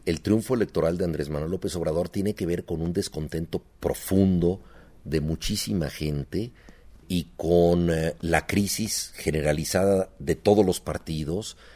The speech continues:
y el fin, hasta cierto punto, de las ideologías en México.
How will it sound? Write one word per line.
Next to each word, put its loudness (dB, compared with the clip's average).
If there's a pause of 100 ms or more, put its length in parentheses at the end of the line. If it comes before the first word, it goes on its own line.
(280)
y 2
el 0
fin, 2 (120)
hasta -2
cierto -4
punto, 0
de 2
las -2
ideologías -4
en 0
México. -4